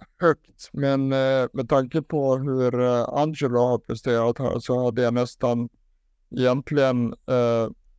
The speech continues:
gett honom chansen, men det, det verkar ju inte aktuellt då, om det skulle stämma det här att,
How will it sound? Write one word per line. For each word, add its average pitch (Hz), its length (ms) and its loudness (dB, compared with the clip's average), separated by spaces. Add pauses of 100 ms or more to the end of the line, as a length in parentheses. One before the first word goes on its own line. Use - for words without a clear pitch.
(140)
gett 131 340 2
honom 135 420 -2
chansen, 120 560 -2
men 127 160 -2
det, 131 240 2
det 131 180 0
verkar 127 320 2
ju 120 80 2
inte 120 200 -2
aktuellt 139 540 -2
då, 135 100 0
om 120 220 0
det 120 100 0
skulle 127 320 -4
stämma 131 460 -2
det 117 160 -2
här 120 180 0
att, 117 160 -2